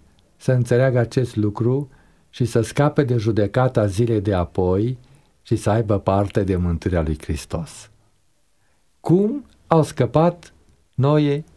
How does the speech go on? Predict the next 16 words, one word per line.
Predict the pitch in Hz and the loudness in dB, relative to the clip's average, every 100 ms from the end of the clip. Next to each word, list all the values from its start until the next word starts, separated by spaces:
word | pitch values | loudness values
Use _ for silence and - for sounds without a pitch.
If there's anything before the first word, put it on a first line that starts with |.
| _ | _
și | - - 123 120 | -12 -6 -4 -4
familia | - 110 104 98 90 | -4 -2 0 0 -2
lui? | 76 76 - _ _ _ _ _ _ _ _ | -2 -6 -10 _ _ _ _ _ _ _ _
Asta | - 127 - 80 | -8 -6 -4 -4
este. | 76 - - _ _ _ _ | -6 -10 -20 _ _ _ _
Chiar | 135 123 | 0 2
mai | 120 110 | 2 2
mult, | 127 170 113 - - _ | 2 2 -2 -6 -20 _
profetul | - 120 127 143 135 | -4 0 0 0 0
Ezechiel | 123 113 117 104 135 | 0 0 -2 0 -2
spune | 117 - 123 120 113 - - | -4 -4 0 0 -2 -6 -4
că | 135 | -2
în | 117 | 0
ziua | 107 143 156 | 2 2 2
de | 127 | 2
apoi, | 113 101 101 90 101 131 | 0 0 0 2 2 -2